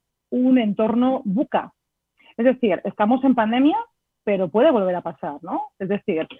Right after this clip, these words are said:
la pandemia ha llegado, es verdad, está, desafortunadamente está afectando a muchísimas personas en el mundo, muchas personas están muriendo, sabemos que es algo dramático y desastroso, pero puede volver a pasar, puede pasar una desastre, un desastre natural o puede pasar cualquier otro suceso que desafortunadamente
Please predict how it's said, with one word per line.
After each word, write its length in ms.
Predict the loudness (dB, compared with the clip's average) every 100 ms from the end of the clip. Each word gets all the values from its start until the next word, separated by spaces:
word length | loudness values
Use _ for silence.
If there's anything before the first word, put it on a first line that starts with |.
| -16 -10
la 120 | -6
pandemia 420 | -4 -2 0 2
ha 20 |
llegado, 680 | 2 2 2 2 0 0 -2
es 140 | -4
verdad, 520 | -6 -2 0 2 0
está, 440 | -6 -8 -6 -6 -8
desafortunadamente 920 | -12 -16 -18 -14 -8 -6 -2 -2 -2 -4
está 220 | -6 -10
afectando 680 | -10 -10 -10 -8 -6 -6 -8
a 100 | -18
muchísimas 420 | _ -14 -12 -10 -12
personas 320 | -10 -10 -10
en 80 | 0
el 60 |
mundo, 280 | 2 4 4
muchas 300 | 0 -6 -12
personas 260 | -12 -14 -20
están 280 | -10 -10 -6
muriendo, 420 | -2 0 0 -2
sabemos 320 | -4 -4 -6 -4
que 120 | -4
es 80 | -4 -16 -12 0
algo 300 | 2 2 0
dramático 520 | -2 -4 -6 -4 -4
y 40 |
desastroso, 680 | -4 -10 -8 -6 -6 -8 -14 _ -20 -20 -20 -20 _ -2
pero 240 | 0 0
puede 260 | 2 2 4
volver 240 | 2 -2
a 80 | -6
pasar, 400 | -10 -8 -8 -6
puede 220 | -8 -8
pasar 340 | -8 -10 -10 -8
una 140 | -10
desastre, 380 | -12 -14 -16 -18
un 120 | -14
desastre 340 | -10 -10 -12 -12
natural 520 | -8 0 4 4 4
o 100 | 0
puede 260 | 0 -2 -2
pasar 340 | -6 -6 -6
cualquier 340 | -6 -6 -4
otro 220 | -4 -4 -8
suceso 540 | -10 -4 -2 -2 -4
que 120 | -6
desafortunadamente 1120 | -12 -14 -12 -10 -6 -4 -2 -2 -2 0 0